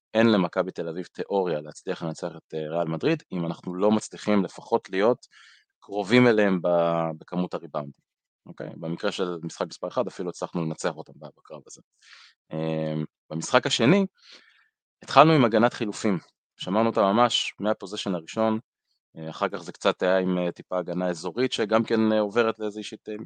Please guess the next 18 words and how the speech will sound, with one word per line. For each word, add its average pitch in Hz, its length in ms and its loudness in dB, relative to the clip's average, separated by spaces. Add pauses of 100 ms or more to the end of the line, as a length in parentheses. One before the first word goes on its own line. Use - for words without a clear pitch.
(180)
אה, 101 260 -8
עם, 101 280 -10
עם 107 120 -8
חילופ-, 101 360 -18
עם, 95 220 -6
אה, 95 220 -6 (640)
חילופים 104 240 -2
אוטומטיים, 117 440 -2 (1120)
וזה, 151 600 6 (240)
אה, 98 440 2 (320)
פשוט 143 300 0
לא 120 160 10
עבד. 78 220 0 (400)
מהשנייה 107 540 4
הראשונה 90 360 -2
זה 76 120 -12
לא 73 80 -18
עבד. - 260 -20